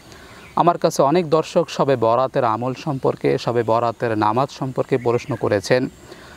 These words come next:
তাদের প্রশ্নের উত্তরে আজকে শবে বরাত সম্পর্কে সংক্ষিপ্ত কিছু আলোচনা আপনাদের সামনে তুলে ধরার চেষ্টা করব।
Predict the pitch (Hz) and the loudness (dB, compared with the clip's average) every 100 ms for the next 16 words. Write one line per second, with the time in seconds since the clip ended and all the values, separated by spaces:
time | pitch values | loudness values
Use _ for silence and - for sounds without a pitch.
0 | - 151 151 151 143 147 170 139 - 143 | 0 2 2 0 -2 0 -2 -2 2 2
1 | 156 131 - 135 151 131 113 123 143 - | 2 0 -2 -2 0 0 2 0 0 -2
2 | 160 151 160 - 160 165 - - - - | -4 2 0 4 2 2 -4 -20 -12 0
3 | 170 165 - - 160 - 135 147 120 110 | 0 0 -2 0 0 0 0 2 2 0
4 | 127 120 104 117 110 - 113 - 135 127 | 0 0 0 -2 -2 -2 -2 2 2 0
5 | 110 107 104 135 - 98 104 98 | 0 -2 -2 -2 -2 -2 -4 -4